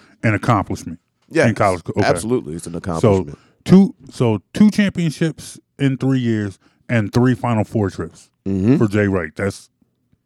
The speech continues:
Speaker 2: That,
Speaker 1: okay.
Speaker 2: that's a major accomplishment.
Speaker 1: Okay.
Speaker 2: A Final Four trip means you were one win away from a championship or a championship game appearance,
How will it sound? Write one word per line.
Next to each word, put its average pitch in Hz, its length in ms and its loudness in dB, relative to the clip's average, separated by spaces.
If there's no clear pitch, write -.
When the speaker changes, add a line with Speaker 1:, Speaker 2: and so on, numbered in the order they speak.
Speaker 2:
That, 123 180 2
Speaker 1:
okay. 104 160 -10
Speaker 2:
that's - 480 -4
a - 40 -14
major 113 380 6
accomplishment. 87 580 0
Speaker 1:
Okay. 214 360 0
Speaker 2:
A 107 60 -2
Final 170 360 8
Four 151 280 8
trip 139 380 6
means 123 580 6
you 131 200 12
were 113 520 8
one 127 400 6
win 127 140 6
away 120 280 6
from 113 200 -4
a 101 40 0
championship 123 840 0
or 110 160 8
a 95 40 4
championship 113 580 2
game 104 260 4
appearance, 131 720 2